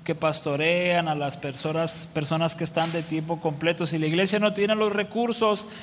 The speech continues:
entonces sí podría aplicar un trabajo, ¿no?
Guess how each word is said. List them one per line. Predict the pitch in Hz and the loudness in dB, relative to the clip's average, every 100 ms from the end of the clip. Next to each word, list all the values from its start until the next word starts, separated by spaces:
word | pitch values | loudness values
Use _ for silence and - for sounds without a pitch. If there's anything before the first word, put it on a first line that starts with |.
| - | -2
entonces | 165 180 185 185 185 196 - | 0 2 4 2 4 2 2
sí | - 262 294 294 - - - - - - - _ _ | 4 4 4 2 -8 -18 -20 -20 -20 -20 -20 _ _
podría | 208 190 170 175 | 0 2 4 2
aplicar | 170 165 151 160 165 165 160 | 2 -2 -2 -2 0 0 -4
un | 156 156 | -8 -4
trabajo, | 160 147 151 160 - 180 190 185 - - - _ _ _ _ _ _ _ _ _ - - - - - _ _ _ _ _ _ _ _ _ _ | -2 -2 0 -2 0 0 0 -2 -12 -20 -20 _ _ _ _ _ _ _ _ _ -14 -14 -20 -20 -20 _ _ _ _ _ _ _ _ _ _
¿no? | 120 143 196 | -4 -2 -4